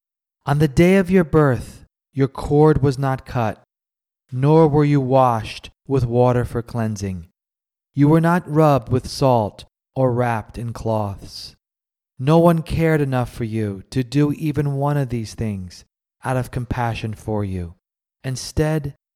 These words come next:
you were thrown out into the open field because you were despised on the day of your birth. Then I passed by and saw you wallowing in your blood. And as you lay there in your blood, I said to you,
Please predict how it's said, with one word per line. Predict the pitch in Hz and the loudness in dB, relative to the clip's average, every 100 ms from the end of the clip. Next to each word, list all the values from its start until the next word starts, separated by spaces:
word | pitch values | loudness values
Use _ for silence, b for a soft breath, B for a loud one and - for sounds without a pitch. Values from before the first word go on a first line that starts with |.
| _ _ | _ _
you | - 156 | 0 4
were | 151 | 4
thrown | - 151 156 160 156 | 2 0 4 4 2
out | - 147 143 143 | -2 -2 -2 -2
into | 147 143 139 | -6 -4 -2
the | 139 | 0
open | 131 131 131 | 0 0 -2
field | 123 120 117 107 98 - _ _ _ _ - | -6 -4 -2 -2 -6 -12 _ _ _ _ -8
because | 127 - 147 135 | -6 -4 -2 0
you | 147 | 0
were | 143 | 0
despised | 135 135 - - 143 135 113 95 - - _ _ _ | -2 -8 -6 -2 -2 0 -4 -8 -14 -20 _ _ _
on | - 120 | -10 -6
the | |
day | 113 120 113 | -4 -2 -4
of | 107 | -4
your | 110 | -4
birth. | 101 107 98 - - - _ _ _ _ _ _ _ | -2 -2 -4 -10 -20 -20 _ _ _ _ _ _ _
Then | 123 165 | -2 0
I | 196 190 | 2 0
passed | - 165 165 - - | 0 0 -2 -2 -2
by | 147 143 | 0 2
and | 135 131 | -2 -4
saw | - 143 139 | -4 0 0
you | 131 127 | 0 -2
wallowing | 120 131 139 139 135 135 | 0 0 0 0 -2 -4
in | 131 | -4
your | 131 | -4
blood. | 123 123 120 107 95 _ _ _ _ _ _ - | -4 -4 -4 -4 -8 _ _ _ _ _ _ -10
And | 131 | -8
as | 113 139 156 143 | -6 -4 -2 0
you | 156 | 0
lay | 147 147 151 | 0 0 0
there | 131 120 107 | -2 -4 -4
in | 113 | -6
your | 113 107 | -6 -6
blood, | 110 110 110 104 - _ _ _ | -6 -6 -6 -10 -18 _ _ _
I | 131 131 | -8 -8
said | - 143 135 | -4 -4 -4
to | - | -6
you, | 135 135 135 131 | -4 0 0 -2